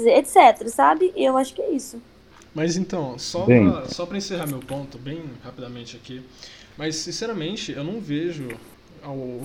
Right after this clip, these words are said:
Speaker 2: como a tecnologia pode chegar a um ponto de simular como um remédio, como algo funcionaria num organismo humano,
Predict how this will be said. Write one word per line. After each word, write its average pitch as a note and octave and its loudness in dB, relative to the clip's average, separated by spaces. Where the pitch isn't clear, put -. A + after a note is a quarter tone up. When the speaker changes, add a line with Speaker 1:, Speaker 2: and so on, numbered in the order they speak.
Speaker 2:
como E3+ -4
a E3+ -6
tecnologia C#3 -8
pode C3 -8
chegar C3+ -8
a C#3 -6
um D3 -4
ponto D3+ -6
de C3+ -4
simular F3 -4
como F#3 -4
um A3 -4
remédio, D3+ -6
como C#3 -10
algo C3 -8
funcionaria D3+ -8
num D#3+ -6
organismo D#3 -4
humano, C#3+ -6